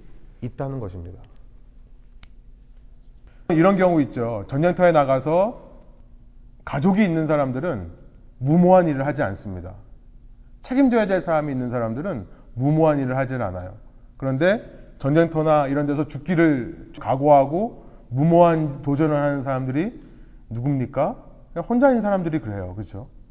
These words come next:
안타깝게도. 내가 죽어도 슬퍼할 사람이 없는 사람들이라고 생각하면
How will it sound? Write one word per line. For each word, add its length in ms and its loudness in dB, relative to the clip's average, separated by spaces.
안타깝게도. 680 -6
내가 220 6
죽어도 580 2
슬퍼할 480 0
사람이 320 2
없는 260 -2
사람들이라고 440 -2
생각하면 640 -6